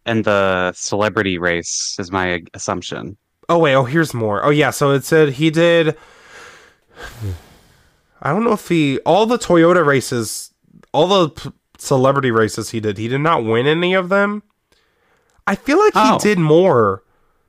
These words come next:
Speaker 2: The, he did s-, he did, like, sports car racing, but I guess it wasn't, like, the big leagues to where it's, like, on Racing Reference.
Speaker 1: Mm.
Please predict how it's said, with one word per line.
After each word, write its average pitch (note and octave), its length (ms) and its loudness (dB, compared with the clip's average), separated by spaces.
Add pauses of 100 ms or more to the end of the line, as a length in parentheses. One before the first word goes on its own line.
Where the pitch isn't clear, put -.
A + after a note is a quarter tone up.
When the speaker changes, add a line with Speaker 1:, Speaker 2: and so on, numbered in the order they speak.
(640)
Speaker 2:
The, A3 140 0
he B3 160 2
did C#4 180 0
s-, - 200 -4
he A3 180 2
did, D#4+ 140 4
like, D#4+ 180 2
sports G#3 440 2
car D3 280 2
racing, G2+ 560 -6
but C#3 100 0
I D3+ 80 0
guess F3 240 -2
it F#3 100 0
wasn't, D#3+ 300 -2
like, C#3 180 -4
the - 80 -6
big A#2+ 320 -8
leagues G2+ 400 -12
to B2 80 -8
where G#2+ 240 -2
it's, - 160 -8
like, G#2+ 160 -4
on G2 140 -6
Racing G2+ 360 -8
Reference. G2 480 -10
Speaker 1:
Mm. F2 380 -8